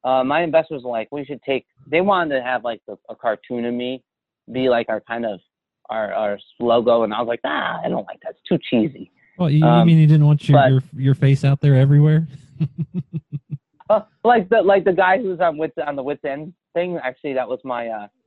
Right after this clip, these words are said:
Speaker 1: that was my server, uh, Peyton Now. He came into the brewery and he's like, "Wits End, that should be, should be some kind of crazy professor." And he kinda made it somewhat in, in my image, but it's also from
Speaker 2: <laughs>
Speaker 1: a, a cartoon or something he saw.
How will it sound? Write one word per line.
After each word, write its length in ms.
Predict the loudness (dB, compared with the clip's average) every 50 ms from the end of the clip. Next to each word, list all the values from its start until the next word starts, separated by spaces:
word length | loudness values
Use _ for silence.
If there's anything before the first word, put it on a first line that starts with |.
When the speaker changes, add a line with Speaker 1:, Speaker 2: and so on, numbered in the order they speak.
| _ _ _ _ _ _ _ _ -8
Speaker 1:
that 120 | -8 -6
was 160 | -6 -6 -8 -8
my 220 | -8 -8 -8 -10 -10 _
server, 520 | -8 -6 -6 -6 -8 -8 -8 -8 -10 -12 -14
uh, 200 | -18 -18 -18 -20 _ _ _ _ _ _ _ _
Peyton 300 | -8 -8 -8 -8 -8 -6
Now. 380 | -4 -2 -2 -2 -2 -2 -6 -6
He 180 | -6 -8 -8 -6
came 180 | -8 -8 -6 -6
into 240 | -8 -8 -8 -10 -10
the 20 |
brewery 280 | -8 -6 -6 -6 -6 -6
and 60 | -8
he's 140 | -8 -6 -4
like, 220 | -4 -4 -2 -2 -2
"Wits 180 | -2 -2 0
End, 220 | -2 -2 -2 -2 -4
that 120 | -8 -8 -8
should 120 | -8 -6 -4
be, 200 | -4 -4 -4 -6 _ _ _ _ _ _ _ _ _ -4
should 160 | -2 -2 -2 -2
be 180 | -2 -4 -4 -4 -2
some 120 | -2 -2
kind 160 | 0 0 -2
of 100 | -4 -4
crazy 320 | _ -2 0 0 0 -2 -2
professor." 520 | -4 -4 -2 0 0 0 0 -2 -6 -8
And 100 | -6 -6
he 100 | -8 -8 _ -6
kinda 240 | -6 -4 -4 -4 -4
made 220 | -6 -6 -8 -8
it 140 | -10 -10 -12 _
somewhat 300 | -10 -8 -8 -8 -8 -10 -12 -14
in, 140 | -16 -16 -12 -10 -8
in 80 | -8
my 200 | -8 -8 -8 -8
image, 260 | -8 -8 -8 -8 -10 -6 -2
but 140 | -2 -2 -2
it's 120 | -2 -2
also 320 | 0 -2 -2 0 -2 -6 -4 -2
from 300 | -2 -2 0 -2 -2 -4 -8 -12 -16 _
Speaker 2:
<laughs> 220 | -18 -20 _ _ -8
Speaker 1:
a, 160 | -6 -6 -6 -6 _ -6 -4
a 100 | -4 -4
cartoon 540 | -2 -2 -4 -4 -4 -6 _ -6 -4 -4 -4
or 100 | -6 -8 -10
something 260 | -12 -14 -14 -12 -12
he 140 | -14 -14 -12 _
saw. 220 | -8 -8 -6 -8